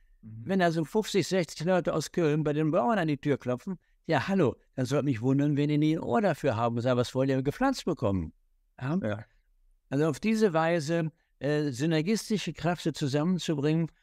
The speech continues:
Speaker 2: und umgekehrt auch den Einzelnen aus der, ja, aus der Schwierigkeit rauszubringen, dass er einfach platt gemacht wird.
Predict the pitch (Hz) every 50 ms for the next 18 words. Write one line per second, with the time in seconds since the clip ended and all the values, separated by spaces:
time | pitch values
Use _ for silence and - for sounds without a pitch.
0 | _ _ _ _ - 139 143 147 147 - _ _ _ _ - 165 190 208 214 185
1 | - - 165 160 151 - - 143 135 - - 127 117 - 113 135 175 190 175 -
2 | - 180 160 135 120 110 98 - _ _ _ _ _ _ - 139 135 139 139 -
3 | - - 131 123 117 113 110 101 92 87 - - _ _ _ _ _ _ _ _
4 | _ _ _ _ _ _ _ _ _ _ - 113 120 135 147 143 - - 131 -
5 | - 160 190 196 208 180 143 - 147 127 117 104 127 156 165 143 - 151 123 120
6 | 127 143 143 147 156 147 - _ _ _ _ _ - 139 127 139 135 117 131 123
7 | - 117 - - 151 170 185 - - 151 127 117 101 82 - - 104 90 - -